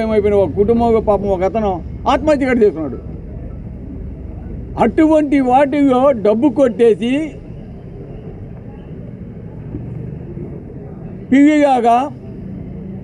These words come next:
అతన్ని తెలంగాణకు అప్పచెప్పేసి ఈరోజు వాళ్ళు వేడుక చూస్తున్నారంటే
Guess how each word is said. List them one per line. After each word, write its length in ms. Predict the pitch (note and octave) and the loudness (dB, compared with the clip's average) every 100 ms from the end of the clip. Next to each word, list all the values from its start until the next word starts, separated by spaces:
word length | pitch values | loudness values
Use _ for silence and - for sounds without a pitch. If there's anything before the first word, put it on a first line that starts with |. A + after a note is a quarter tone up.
| - - - - - - - | -12 -12 -12 -14 -14 -8 -2
అతన్ని 380 | A3+ C#4 B3 A3 C#4 C#4 - - - - - - - - - - G3 | 2 4 4 2 0 -4 -14 -16 -16 -16 -16 -16 -14 -14 -14 -4 2
తెలంగాణకు 680 | A#3+ D4+ D4+ D4+ C#4 C4 A3+ | 2 2 4 4 4 2 0
అప్పచెప్పేసి 680 | G#3+ A#3 A3 G#3 A3+ C4 A#3 G#3 G#3 - - - - - F#3 | 0 2 4 4 2 4 4 4 2 -10 -16 -16 -16 -2 4
ఈరోజు 320 | G#3 A#3 B3 A#3+ A3 | 6 6 4 4 6
వాళ్ళు 180 | G#3 F3+ | 6 6
వేడుక 240 | G3 C4+ B3 A3 | 6 4 0 0
చూస్తున్నారంటే 640 | G#3 F#3+ G3 G3 F#3+ G3+ | -2 0 2 2 2 2